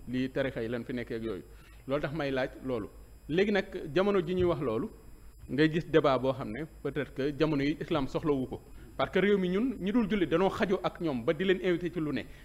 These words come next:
mais ñun jullit yi suñu biir suñu ñàkk ànd dafa des, parce que da ngay gis ku ñëw di dugg ci détail wasifa.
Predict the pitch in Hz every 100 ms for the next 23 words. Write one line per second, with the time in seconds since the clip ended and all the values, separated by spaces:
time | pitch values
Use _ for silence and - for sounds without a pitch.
0 | - 185 226 220 165 214 180 165 185 156
1 | 147 208 - 160 175 196 - 170 127 127
2 | 117 - - - - - 147 160 160 165
3 | 151 - 190 165 175 330 - - - -
4 | - 135 160 160 170 185 156 147 147 156
5 | 120 110